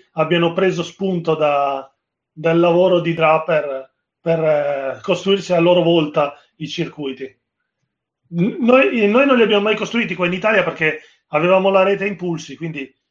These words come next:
erano inutilizzabili. <laughs> Se no sarebbero stati costruiti anche da noi.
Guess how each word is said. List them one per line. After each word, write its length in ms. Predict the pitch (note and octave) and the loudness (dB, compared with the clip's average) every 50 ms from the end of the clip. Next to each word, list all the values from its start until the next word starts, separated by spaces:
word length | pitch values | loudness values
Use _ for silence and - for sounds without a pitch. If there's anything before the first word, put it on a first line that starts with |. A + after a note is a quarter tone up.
| _ _ _ | _ _ _
erano 340 | E3+ E3+ F3+ F#3+ F#3 F#3 | -4 -2 0 0 0 0
inutilizzabili. 840 | F#3 F#3 F3+ E3 F#3 F3 E3+ E3 C#3+ D3+ C3 B2 B2+ B2+ A#2+ A#2 - - _ - _ - A3 | 0 -2 -2 -2 -2 -2 -2 0 0 0 0 0 -2 -6 -14 -16 -18 -20 _ -20 _ -20 -20
<laughs> 320 | - _ _ _ _ _ _ | -20 _ _ _ _ _ _
Se 140 | - - G3 | -8 -4 0
no 100 | A3+ B3+ | 0 2
sarebbero 340 | - G#3 F#3+ F#3 E3+ F3+ D#3+ | 2 2 2 2 2 0 -2
stati 200 | - F3+ F3 E3 | -2 -4 -8 -8
costruiti 400 | F#3 E3+ - F3 F#3+ F#3 E3 F3 | -8 -8 -8 -8 -8 -8 -6 -6
anche 180 | E3 D#3+ F3 | -6 -6 -6
da 100 | D#3+ D3+ | -6 -6
noi. 280 | C#3+ C3+ B2+ B2+ - | -8 -8 -10 -12 -14